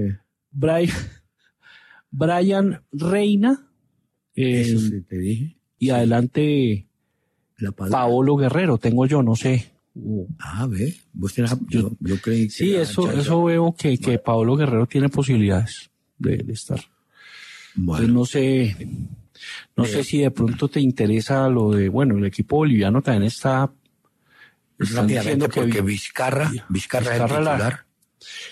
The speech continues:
Speaker 2: Sí.
Speaker 1: Hernán, ¿qué tal? ¿Estoy ágil o, o falta más?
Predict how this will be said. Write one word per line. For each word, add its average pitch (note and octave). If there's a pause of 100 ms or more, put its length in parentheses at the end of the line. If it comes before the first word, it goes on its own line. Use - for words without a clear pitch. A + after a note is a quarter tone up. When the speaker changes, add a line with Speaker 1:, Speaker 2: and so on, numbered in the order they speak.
(120)
Speaker 2:
Sí. -
Speaker 1:
Hernán, F3
¿qué F3+
tal? F#3+
¿Estoy E3+
ágil A3+
o, F#3+
o C#3+
falta D3
más? D#3+